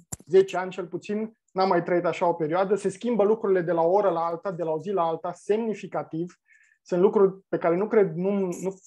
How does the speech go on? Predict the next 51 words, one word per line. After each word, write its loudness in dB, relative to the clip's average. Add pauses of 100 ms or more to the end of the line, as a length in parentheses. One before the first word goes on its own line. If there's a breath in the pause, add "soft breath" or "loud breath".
(140)
eu 6
nu 4
mă 4
așteptam 0
și -10
sunt -8
convins 0
că -6
nici -4 (300)
cu -4
cine -4
am 0
mai 2
vorbit 0
care -2
urmărim -2
energia, -2 (420 soft breath)
uh, 4 (500)
care -2
nu -2
se 0
așteptau 2
să, -2
să, -6
să -8
avem -2
așa -4
o 2
schimbare -4
radicală, -6 (600)
deși, -2
în -2
sigur 2
că, 2 (440 loud breath)
uh, -4
cum -8
a -4
spus -2
și -8
Iulia 4
și -4 (100)
alți -4
comentatori, -2
sunt -6
destul 0
de 4
nemulțumiți -4
că -4
noi -2
nu 0
am 0